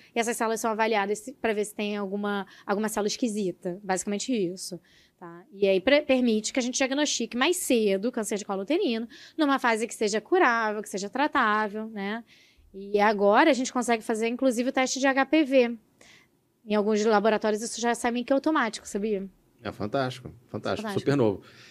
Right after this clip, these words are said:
Speaker 2: É, e vale a pena até falar pros colegas médicos, tá? Tem a galera, é que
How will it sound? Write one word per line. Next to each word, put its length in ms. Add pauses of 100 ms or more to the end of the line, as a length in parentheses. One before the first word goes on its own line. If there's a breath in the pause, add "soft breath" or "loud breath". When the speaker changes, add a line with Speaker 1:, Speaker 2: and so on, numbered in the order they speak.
(280 loud breath)
Speaker 2:
É, 180
e 40
vale 140
a 60
pena 160
até 100
falar 260
pros 180
colegas 500
médicos, 340
tá? 140
Tem 160
a 100
galera, 320 (240)
é 120
que 180